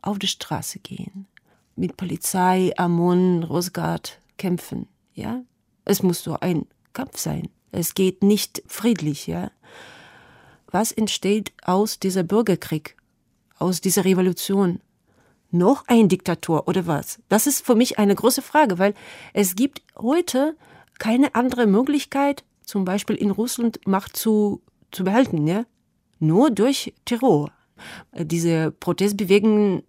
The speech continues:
hat nichts gebracht, ja? Zehn Jahre oder sagen wir fünfzehn Jahre gehen Leute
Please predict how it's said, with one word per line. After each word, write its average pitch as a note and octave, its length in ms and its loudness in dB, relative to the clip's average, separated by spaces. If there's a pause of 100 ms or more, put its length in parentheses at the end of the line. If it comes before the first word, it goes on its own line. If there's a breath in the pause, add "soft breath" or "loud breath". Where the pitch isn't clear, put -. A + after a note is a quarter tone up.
(140)
hat - 240 -10
nichts E3+ 560 2
gebracht, - 560 -6
ja? A3 260 -4 (440 loud breath)
Zehn C4+ 300 2
Jahre A#3 480 0 (380 loud breath)
oder E3 140 -6 (120)
sagen E3 320 -2
wir D#3+ 140 2
fünfzehn D3+ 480 0
Jahre C#3+ 340 -4 (240 loud breath)
gehen A3+ 360 6
Leute G#3 640 4